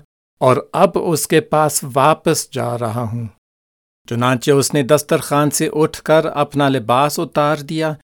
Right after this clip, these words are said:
اور کمر پر تولیہ باندھ لیا۔ پھر وہ باسن میں پانی ڈال کر شاگردوں کے پاؤں دھونے اور بندھے ہوئے تولیہ سے پونچھ کر خشک کرنے لگا۔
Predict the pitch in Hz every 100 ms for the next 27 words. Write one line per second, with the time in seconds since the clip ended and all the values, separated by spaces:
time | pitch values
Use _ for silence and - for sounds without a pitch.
0 | - 151 127 - 151 160 156 165 156 -
1 | 143 139 135 151 151 123 123 123 120 117
2 | 113 110 110 - _ _ _ _ _ _
3 | _ - 139 135 156 147 151 151 160 170
4 | 165 160 160 - 156 185 202 151 131 117
5 | 113 117 107 117 _ - - 135 135 135
6 | 143 139 147 143 147 147 143 123 127 147
7 | 156 170 151 131 113 135 139 135 143 139
8 | - 131 135 139 135 123 147 139 - 131
9 | 131 131 - 139 139 127 - 208 214 202
10 | - 123 110 110 107 107 107